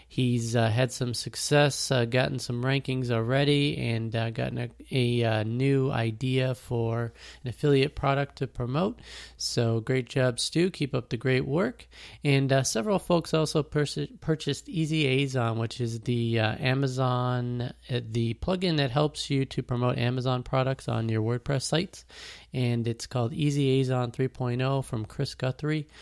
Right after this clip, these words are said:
And I have a discounted link to that. So if you're interested in promoting Amazon products on your WordPress sites,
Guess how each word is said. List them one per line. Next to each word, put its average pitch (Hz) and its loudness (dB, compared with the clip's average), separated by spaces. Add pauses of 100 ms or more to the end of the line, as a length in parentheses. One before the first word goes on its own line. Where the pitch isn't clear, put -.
(320)
And 123 2
I 139 4
have 139 2
a 117 2
discounted 131 -2
link 131 0
to 127 0
that. 110 2
So 123 -2
if 120 -6
you're 147 -2
interested 165 -2
in 131 -4
promoting 131 -2
Amazon 135 0
products 139 0
on 123 -2
your 117 0
WordPress 139 0
sites, - -4